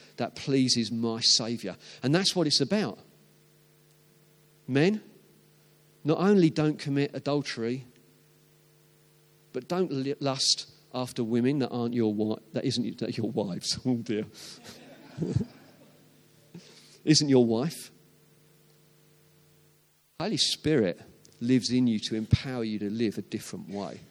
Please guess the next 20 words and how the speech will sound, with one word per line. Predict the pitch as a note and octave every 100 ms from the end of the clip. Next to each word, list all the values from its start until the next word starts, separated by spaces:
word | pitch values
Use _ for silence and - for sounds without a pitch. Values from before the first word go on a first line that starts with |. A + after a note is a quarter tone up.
| _ _ _ _ _ _ _ _ _ _ _ _ _ _ _ _
Don't | - E3
hate. | B2+ - A#2+ E3+ - - _ _ _ _ _ _ _ _ _ _ _ _ -
Turn | - B2+
the | A#2+
other | A2+ A#2+
cheek. | - A2 B2 - - _ _ _ _ _ _ _ _ _ _ _ -
Let | B2
your | B2
yes | A2 A2+ B2+ -
be | B2
yes, | A2+ A#2 A#2 -
your | G#2
no | A2 A#2+
be | A2+ A2
no. | G#2+ G#2+ B2 - _ _ _ _ _ _ _ _ _ _ _ _ _ _ _ _ _ _ _ _ _ _ -
That's | D#3+
being | C#3 A#2+
salt | - - A#2+
and | B2
light. | E3+ C#3+